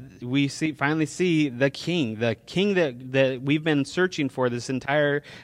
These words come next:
time come to be. And, uh, the, it's, uh, ch-, Matthew two, chap-, or <laughs> Matthew two, verses one through two.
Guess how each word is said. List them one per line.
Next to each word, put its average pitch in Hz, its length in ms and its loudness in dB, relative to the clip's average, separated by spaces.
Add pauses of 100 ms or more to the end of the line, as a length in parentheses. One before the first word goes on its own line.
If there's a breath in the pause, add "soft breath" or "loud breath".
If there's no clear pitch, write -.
(120)
time 151 480 0 (260 loud breath)
come 156 240 0
to 151 80 0
be. 156 320 -2
And, 110 160 -4
uh, 113 240 0
the, 120 360 -8 (120)
it's, 123 300 -4
uh, 104 180 2
ch-, - 160 -16
Matthew 143 380 0
two, 156 260 0
chap-, - 480 -6
or 120 240 0
<laughs> - 20 -18
Matthew 151 580 -2 (300 loud breath)
two, 135 340 2
verses 123 340 -2
one 131 260 0
through 135 140 -6
two. 117 440 -4